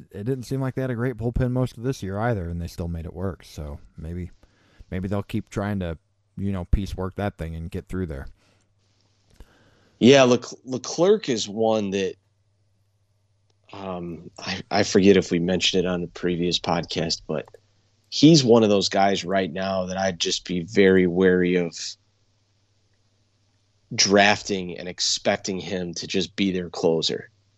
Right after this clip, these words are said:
Speaker 2: I, I just don't. He's going, you know, he's, he's being drafted probably round eight to ten,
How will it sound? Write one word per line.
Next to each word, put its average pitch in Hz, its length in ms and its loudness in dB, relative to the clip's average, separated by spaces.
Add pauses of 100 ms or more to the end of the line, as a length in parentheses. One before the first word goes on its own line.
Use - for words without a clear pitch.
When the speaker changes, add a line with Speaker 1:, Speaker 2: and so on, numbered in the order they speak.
(360)
Speaker 2:
I, 90 260 0
I 101 140 4
just 92 360 2
don't. 95 600 2 (3000)
He's 117 220 0
going, 135 460 4
you 123 80 -6
know, 107 160 -4
he's, 123 360 -4
he's 127 220 -4
being 123 240 -2
drafted 104 800 -2
probably 104 800 -2
round 104 580 0
eight 110 220 2
to 107 100 -6
ten, 160 340 4